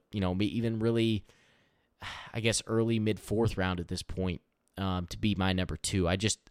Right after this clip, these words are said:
I, I don't believe it quite yet, but hey, go out and ball out. Prove me wrong, Tyler Lockett. A lot of people are on that boat right now.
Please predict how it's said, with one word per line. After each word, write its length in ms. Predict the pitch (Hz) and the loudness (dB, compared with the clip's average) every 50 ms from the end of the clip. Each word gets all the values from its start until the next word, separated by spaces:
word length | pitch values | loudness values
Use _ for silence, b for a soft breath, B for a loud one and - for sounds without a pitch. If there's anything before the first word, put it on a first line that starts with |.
| _ | _
I, 160 | - 117 135 - | -2 -2 -2 -2
I 100 | - 110 | 0 2
don't 140 | 131 139 127 | 4 4 4
believe 280 | 120 117 120 120 110 95 | 4 2 2 2 2 0
it 60 | - | -2
quite 260 | - 95 101 92 - | -2 -2 -2 -2 0
yet, 220 | - 104 98 - - _ | 0 -2 -2 -2 -2 _
but 220 | - 104 95 - _ _ _ _ - | 0 0 0 0 _ _ _ _ -2
hey, 280 | 113 120 113 90 73 - _ _ _ _ _ _ _ _ _ _ _ _ _ _ _ _ _ _ _ _ _ _ _ - - | 2 2 2 2 0 -4 _ _ _ _ _ _ _ _ _ _ _ _ _ _ _ _ _ _ _ _ _ _ _ -8 2
go 160 | - 135 139 | 8 12 12
out 140 | 147 147 135 | 12 12 12
and 100 | 127 110 | 10 6
ball 260 | - 123 123 120 110 | 8 10 10 12 12
out. 280 | 117 120 120 117 120 - | 10 10 10 8 8 4
Prove 220 | - 135 131 123 | 0 0 0 2
me 120 | 120 120 113 | 2 0 2
wrong, 320 | 104 110 110 110 110 104 | 4 4 6 6 4 4
Tyler 340 | 95 - 98 98 92 95 98 | 2 2 2 2 4 4 2
Lockett. 500 | 95 95 95 87 87 - 101 95 - - _ _ _ _ _ - _ _ _ _ _ _ _ _ _ - - - | 2 4 4 4 4 2 0 -2 -2 -2 _ _ _ _ _ -20 _ _ _ _ _ _ _ _ _ -10 -6 0
A 40 | |
lot 200 | 107 104 123 131 | 6 8 8 8
of 60 | 117 - | 8 8
people 260 | 123 127 - 117 117 | 6 4 4 4 4
are 140 | 113 110 107 | 6 6 6
on 160 | 104 104 101 | 6 6 4
that 220 | 98 95 85 76 | 4 2 2 4
boat 200 | 98 101 101 101 - | 6 6 6 6 4
right 220 | 101 104 98 73 | 2 0 0 0
now. 340 | 85 104 104 101 101 95 92 | 0 0 0 2 2 0 -2